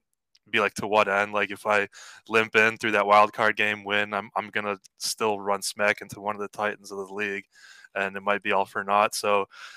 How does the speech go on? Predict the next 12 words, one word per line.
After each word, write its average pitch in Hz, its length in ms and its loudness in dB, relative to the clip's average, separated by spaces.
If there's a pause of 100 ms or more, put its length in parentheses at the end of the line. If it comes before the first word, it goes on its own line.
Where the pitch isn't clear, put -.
(220)
it's, - 180 4
like, 131 380 6
it's 139 180 2
kinda 143 220 6
a 117 40 2
tough 120 240 2
decision. 123 680 0 (380)
Um, 104 360 6
I 104 60 4
think 131 200 0
ultimately 139 500 6
my 110 320 6